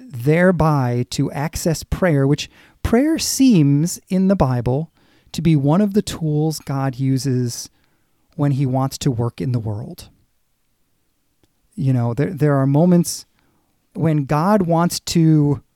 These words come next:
relent towards the people of Israel in the desert. What does he do? He gets Moses to intercede for them. And th-, there are several moments in the Old Testament where there's this kind of language, right? Where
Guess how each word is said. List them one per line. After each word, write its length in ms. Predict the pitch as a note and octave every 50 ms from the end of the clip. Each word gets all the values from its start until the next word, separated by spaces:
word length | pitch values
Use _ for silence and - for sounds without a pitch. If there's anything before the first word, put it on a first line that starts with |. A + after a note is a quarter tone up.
| _ _ _ _ _ _ _ _ _ _ _ _
relent 840 | - C#3+ B2 C#3 C#3 C3 B2 C3 C#3 D#3+ F#3 F#3+ - - - - _ _ _ _ _ _ _ _ _ _ _ _
towards 480 | - - D#3+ D#3 D#3+ D#3+ E3 C#3 C3
the 80 | - C#3
people 420 | - - - E3+ D#3+ - E3+ D3
of 100 | D3+ B2+
Israel 480 | C#3 C3+ C3+ B2 C3 C3+ C3 C3+ C3 C3
in 160 | - - C3+
the 80 | B2+ B2+
desert. 460 | A2+ - B2+ B2+ A#2+ A2 A2+ A#2 -
What 220 | F3 C#3 B2+ C#3+
does 100 | D3+ C#3+
he 100 | D3 D3+
do? 240 | C3 B2 A#2+ A2+ A2
He 80 | A2+ A2+
gets 260 | - C#3+ D3 - -
Moses 460 | C3+ B2 C#3 D3 D#3+ D#3+ C#3+ D#3 D3 -
to 80 | - F#3
intercede 580 | E3+ C#3 - C3+ A#2 - - - B2 B2 A2+ -
for 220 | - B2+ A2 A2
them. 260 | - G#2+ A#2+ C3 C3+ _ - _ _ _ _ _ _ _ _ _ _ _ _ _
And 640 | - C3 B2+ B2 B2 B2 B2 A#2+ A#2+ A2+ - - - _ _ _ _ _ _ _ _ _ _
th-, 500 | - G#3 E3 - - B3 G3 F3 F3+ G#3 G#3+
there 160 | - F#3+ F#3+
are 60 | E3+
several 380 | - - - A#3+ A#3 F#3+ A#3 G#3+
moments 480 | F3 D3+ D#3+ E3+ E3+ E3 D#3 D3 -
in 60 | D3
the 80 | C#3+ C#3+
Old 160 | C#3 C3 B2+ -
Testament 380 | D3+ C#3+ - - C#3 C#3 -
where 120 | D3 B2+ C3
there's 200 | B2 B2 A#2 -
this 160 | C#3 B2 -
kind 200 | - - C3+ B2+
of 120 | B2 -
language, 440 | B2 A2+ A#2+ A#2 G#2+ A2+ A2+ A#2+ -
right? 180 | - C3 C3+ D#3
Where 280 | D3 B2+ B2 A#2 A2+